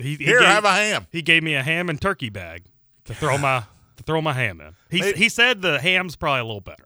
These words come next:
Speaker 2: Maybe it's just for you. Maybe we don't get one.
Speaker 1: Nah, he gave Roush a bag, too.
Speaker 2: All right.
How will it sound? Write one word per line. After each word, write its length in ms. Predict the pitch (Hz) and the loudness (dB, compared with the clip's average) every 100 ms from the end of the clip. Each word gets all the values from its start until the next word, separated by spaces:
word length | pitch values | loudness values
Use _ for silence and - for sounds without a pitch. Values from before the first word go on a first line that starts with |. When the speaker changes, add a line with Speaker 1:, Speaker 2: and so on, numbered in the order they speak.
| _ _ - | _ _ -14
Speaker 2:
Maybe 260 | 113 175 | -10 -6
it's 80 | 160 | -6
just 160 | - 151 | -6 -8
for 140 | 123 | -8
you. 240 | 117 196 - - | -10 -10 -14 -16
Maybe 240 | 104 113 | -14 -12
we 120 | 117 | -10
don't 140 | 117 107 | -10 -10
get 140 | 143 | -14
one. 180 | - - _ - | -14 -20 _ -10
Speaker 1:
Nah, 200 | 110 117 | -6 -6
he 80 | |
gave 180 | 147 165 | -4 -4
Roush 320 | 117 127 147 | 0 0 0
a 20 | 143 | -2
bag, 320 | 147 151 143 | -2 -2 -2
too. 300 | 143 175 208 _ _ - - | -6 -8 -12 _ _ -20 -20
Speaker 2:
All 60 | 104 | -18
right. 180 | 147 | -16